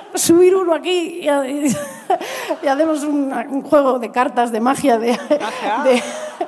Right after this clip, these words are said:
Speaker 2: Comodín.
Speaker 1: de mimo, de, de cosas de, ah, de... no sé. Bueno, ya está. Bien.
Speaker 2: ¿Por qué no?
Speaker 1: <laughs> A ver, ca-, ¿cuándo?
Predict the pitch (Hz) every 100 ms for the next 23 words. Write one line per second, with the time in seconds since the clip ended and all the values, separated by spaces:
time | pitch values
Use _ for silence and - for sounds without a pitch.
0 | - - 453 214 220 233 277 330 370 320
1 | 262 262 262 214 - 269 247 226 294 302
2 | 330 269 254 226 - 285 269 - 440 440
3 | 330 302 320 285 - _ - 370 - 277
4 | 214 220 196 185 196 214 208 202 - 302
5 | 240 - - _ _ _ _ _ _ _
6 | _ _ _ _ - 226 226 339 277 196
7 | 165 160 _ _ _ _ - 277 _ -
8 | 508 659 554 - 320 330 269 415 381 -
9 | 508 571 466 339